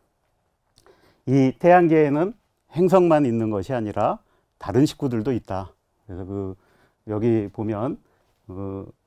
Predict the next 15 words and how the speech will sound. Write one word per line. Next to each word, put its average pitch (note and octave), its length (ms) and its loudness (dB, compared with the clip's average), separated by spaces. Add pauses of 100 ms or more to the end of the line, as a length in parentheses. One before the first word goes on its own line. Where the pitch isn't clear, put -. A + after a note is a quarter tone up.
(300)
그 F2+ 300 -16
소행성도 C3 640 2
있고 D3+ 440 -6 (280)
해성도 D3 420 2
있고, F#2 380 -10 (320)
그러니까 G#2 180 -4
이런 D#3 260 4
것들을 A#2 360 -8
전체적인 G#2+ 1120 -8 (280)
이제 G2+ 100 -12
그림을 A#2+ 420 -2
보여주게 F#2+ 800 -10
되는 G2 280 -8
거죠. F2+ 260 -10
그래서 A#2 400 -4